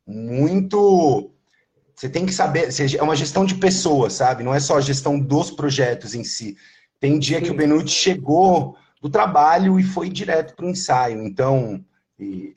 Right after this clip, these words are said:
Speaker 1: a gente atrasou. A vibe dele já vai tá outra. Então, basta todo mundo compreender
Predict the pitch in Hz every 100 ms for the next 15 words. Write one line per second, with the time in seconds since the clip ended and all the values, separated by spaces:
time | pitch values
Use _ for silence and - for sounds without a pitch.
0 | - - 131 139 147 156 135 131 101 98
1 | _ _ - 147 135 143 151 123 131 147
2 | 135 135 131 135 139 117 104 - 98 95
3 | 117 113 110 123 131 143 123 - 147 175
4 | 147 143 143 143 139 135 139 127 131 139